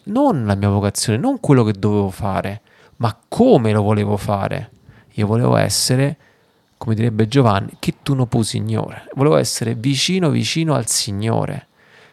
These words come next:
Volevo camminare con Lui, perché lì avevo intuito, non sperimentato, ma intuito che lì c'era una bellezza e una profondità di vita che mai avevo visto in tutta la mia vita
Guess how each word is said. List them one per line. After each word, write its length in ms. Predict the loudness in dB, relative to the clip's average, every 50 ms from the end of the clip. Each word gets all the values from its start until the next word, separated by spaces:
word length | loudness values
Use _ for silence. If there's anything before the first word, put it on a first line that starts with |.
| _ _ _
Volevo 560 | 0 2 2 4 2 2 0 -2 -2 -4 _ _
camminare 840 | _ -4 -2 -2 -2 -2 -2 -2 -2 -2 -2 -2 0 -2 -2 -2 -4
con 180 | -2 -2 -2 0
Lui, 180 | 0 0 -2 -2
perché 320 | -2 -4 -6 -4 -4 -2
lì 380 | -2 0 0 -2 -2 -2 -4 -6
avevo 540 | -4 -4 -2 -2 0 0 0 0 0 -2 -6 _ _ _ _ _ _ _
intuito, 1000 | -6 -4 -4 -4 -4 -2 2 4 4 4 2 0 0 2 2 2 2 -2 -6 -8 -4
non 560 | 0 0 0 0 0 -2 -4 -4 -6 -6 -6
sperimentato, 960 | -10 -12 -6 _ -2 -2 -2 -4 -4 -6 -8 _ -8 -6 -6 -8 -10 -12 -20 _ _ _ _ _ -20 -20 -20 -20 -20 -20 _
ma 100 | -2 -2
intuito 840 | 0 0 -2 -4 -4 -2 0 0 2 2 2 0 0 -2 -2 -4 -8 _ -20 _ _ _
che 140 | -6 -4 -4
lì 140 | -4 -4
c'era 260 | -2 -2 -2 -2 -2 -2
una 160 | -2 -4 -4
bellezza 500 | -2 -2 -2 0 0 -2 -2 -2 -4 -4
e 20 | -2
una 100 | -2 -2
profondità 540 | -2 -2 -2 -2 -4 -4 -4 -2 -2 -2
di 160 | -4 -4 -6 -6
vita 300 | -2 -2 -2 -2 -2 -4
che 120 | -4 -4
mai 840 | -4 -6 -6 -8 -8 -8 -6 -6 -6 -4 -4 -4 -2 0 0 0 0 0
avevo 260 | 0 0 0 0 2
visto 320 | 2 0 0 0 -2 -4 -6
in 100 | -8 -6
tutta 260 | -8 -8 -6 -6 -4
la 60 | -4
mia 100 | -2 -2
vita 360 | -2 -4 -4 -4 -4 -6 -6